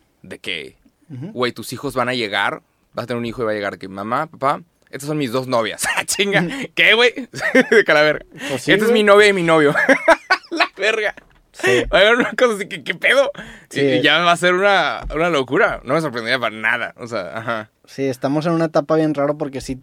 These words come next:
Speaker 2: eh, toda la corriente era ir a este, pues, a esta, a esta revelación o sublevación de las normas de antes y ahorita es, como tú dices, es construir un orden. O sea, ya hay,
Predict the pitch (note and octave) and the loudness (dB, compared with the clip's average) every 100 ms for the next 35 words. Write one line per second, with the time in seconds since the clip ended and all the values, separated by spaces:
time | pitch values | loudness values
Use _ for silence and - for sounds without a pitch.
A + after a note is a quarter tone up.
0 | _ D3+ C3+ C#3+ D3 E3 D#3+ D3 C#3 C3+ | _ -18 -6 0 2 0 -4 -6 -4 -6
1 | B2+ C#3+ C#3 C#3 C3 C3+ C#3 C3+ B2+ - | -2 0 2 2 2 2 2 0 -2 -6
2 | C#3 C3+ C3 A2+ G2+ _ _ _ _ _ | -2 0 0 -4 -10 _ _ _ _ _
3 | _ C#3+ D3 C3+ - F#3+ D#3+ C#3 - E3+ | _ -4 -2 -2 0 2 2 2 2 4
4 | F3 D#3 C#3 B2+ C#3 D3+ D#3 D#3 C#3 B2+ | 4 4 2 0 -2 -2 0 2 2 2
5 | C3+ C3+ D3 C#3+ A#2+ B2+ B2+ C#3 D3+ C#3 | 0 0 2 2 0 -2 -2 0 0 0
6 | B2+ B2 D3+ D#3 C3 B2 - B2+ B2+ B2+ | -2 -6 -6 -4 -4 -4 -4 -4 -2 -4
7 | - - C3 B2 B2 A#2+ C#3 C3 - D3 | -6 -6 -6 -4 -6 -4 -6 -6 -4 -4
8 | - C3 B2+ C3+ C#3 G3+ D3+ A#2 A#2 A#2+ | -2 -4 -2 0 0 0 -4 -6 -8 -6
9 | A#2+ C3+ C#3+ | -4 -4 -4